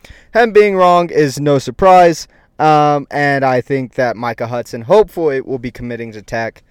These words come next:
sometime in the next few months. But it's looking really good that Texas Tech's gonna get their first ever five-star football recruit. All right, well, now, before we get into the bubble conversation,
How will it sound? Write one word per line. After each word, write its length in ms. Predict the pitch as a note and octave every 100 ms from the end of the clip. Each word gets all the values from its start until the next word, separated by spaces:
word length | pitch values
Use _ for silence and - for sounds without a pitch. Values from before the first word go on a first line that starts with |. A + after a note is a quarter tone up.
| _ _
sometime 500 | - D#3+ C3 B2+ A#2+
in 120 | A#2 A2+
the 80 |
next 300 | A2+ A2 -
few 200 | - C3
months. 520 | B2+ E3+ F#3+ - - _ _ _ -
But 200 | D#3 -
it's 380 | C#3 - -
looking 340 | D#3 D#3 D3+ C3+
really 320 | D3 F3 E3
good 320 | C3+ C3+ C3 -
that 180 | A#2 G#2
Texas 280 | C3 - -
Tech's 260 | A#2 -
gonna 140 | A#2+ A2
get 140 | G2
their 120 | G#2
first 320 | - A#2 G#2
ever 340 | A2+ G2+ G2 F2 _ _ _
five-star 800 | - B2+ G#2+ G#2 - G#2+ G2+ G#2+ - _
football 400 | - A#2+ - G#2
recruit. 380 | G#2 G#2+ C#3+ B2+ - _
All 80 | F#3
right, 180 | D3+ C3
well, 160 | F3 F#3
now, 180 | G3+
before 440 | F3+ F#3+ - A#3 B3+
we 160 | A#3+
get 120 | G3+ F#3
into 280 | F3 E3
the 100 | D3+
bubble 320 | B2+ B2+ A2+ A2+
conversation, 880 | A2+ G2+ G2+ - G2+ F#2+ A#2 A#2+